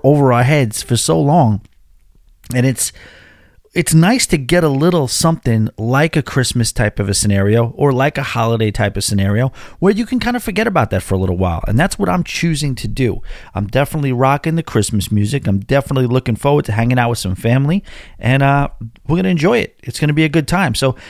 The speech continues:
this is what it is, guys. Let's just manage with what we have in front of us. And, you know, we're gonna get some good food. We'll play some Chri-, it, listen, in life, most things, cruising, life, anything, it's gonna be what you make of it, right?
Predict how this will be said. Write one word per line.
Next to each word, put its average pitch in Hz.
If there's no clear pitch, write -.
this 240
is 208
what 240
it 247
is, 240
guys. 240
Let's 202
just 220
manage 185
with 165
what 160
we 143
have 127
in 110
front 110
of 107
us. 160
And, 113
you 120
know, 123
we're 101
gonna 110
get 113
some 104
good 143
food. 170
We'll -
play 156
some 151
Chri-, 160
it, 139
listen, 123
in 104
life, 123
most 117
things, -
cruising, 135
life, 120
anything, 113
it's 127
gonna 170
be 160
what 139
you 107
make 127
of 90
it, -
right? 135